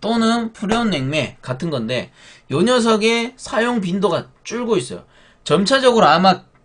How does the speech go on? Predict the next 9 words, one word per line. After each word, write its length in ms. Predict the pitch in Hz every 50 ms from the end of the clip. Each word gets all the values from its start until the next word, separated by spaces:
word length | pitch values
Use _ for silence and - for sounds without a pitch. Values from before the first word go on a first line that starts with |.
| _ _ -
없애버릴 520 | 120 131 131 - 247 208 208 208 196 180 -
거예요. 360 | - 107 98 92 90 107 123 _ _ _ _ _ _ _ _ _ -
근데 240 | - 185 185 208 220
이게 160 | 214 220 -
백 160 | 170 175 180
퍼센트 320 | 208 240 240 240 233 196
없어질지는 680 | 170 127 165 190 - 226 220 214 226 208 - 202 165 131
잘 160 | 110 127 117 113
모르겠지만, 580 | 101 95 107 131 131 131 - 110 98 90 -